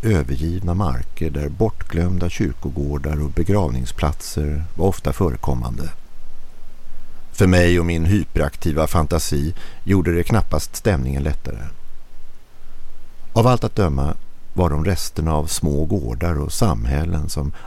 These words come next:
anordnat egna begravningsplatser och satt upp gravstenar i söndervittrande sandsten som likt gamla sockerbitar stod och eroderade.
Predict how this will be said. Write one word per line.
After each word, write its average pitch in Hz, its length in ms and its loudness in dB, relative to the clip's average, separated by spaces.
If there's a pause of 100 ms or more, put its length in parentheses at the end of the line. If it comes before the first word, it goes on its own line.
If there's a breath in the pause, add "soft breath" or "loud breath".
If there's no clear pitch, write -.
anordnat 69 600 0
egna 80 360 0
begravningsplatser 76 1000 0 (480 loud breath)
och 110 280 4
satt - 200 4
upp - 160 0
gravstenar 78 760 2
i 80 80 0
söndervittrande 78 920 2
sandsten 69 760 -2 (400 loud breath)
som 90 360 2 (360)
likt - 380 -2
gamla 87 260 2
sockerbitar - 960 0
stod 73 300 -2
och 69 160 -2
eroderade. 76 680 2